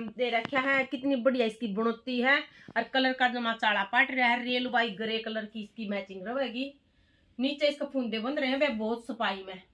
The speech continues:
कटवर के साथ, बहुत बढ़िया स्याल रहेगी बे, बिल्कुल गरम, बिल्कुल fancy। इसमें दो कलर हैं बे,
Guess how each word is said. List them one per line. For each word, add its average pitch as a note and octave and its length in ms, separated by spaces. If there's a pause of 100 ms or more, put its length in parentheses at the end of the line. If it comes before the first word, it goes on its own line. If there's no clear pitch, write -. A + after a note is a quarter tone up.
कटवर G3+ 300
के G3+ 140
साथ, F#3+ 220 (1500)
बहुत A3+ 260
बढ़िया C4+ 300
स्याल A3+ 240
रहेगी A3+ 380
बे, C#4 140 (260)
बिल्कुल G#3+ 360
गरम, G#3 280 (320)
बिल्कुल A3 300
fancy। - 480 (2500)
इसमें F4 380
दो C#4 160
कलर G#3 260
हैं A#3 140
बे, A#3+ 100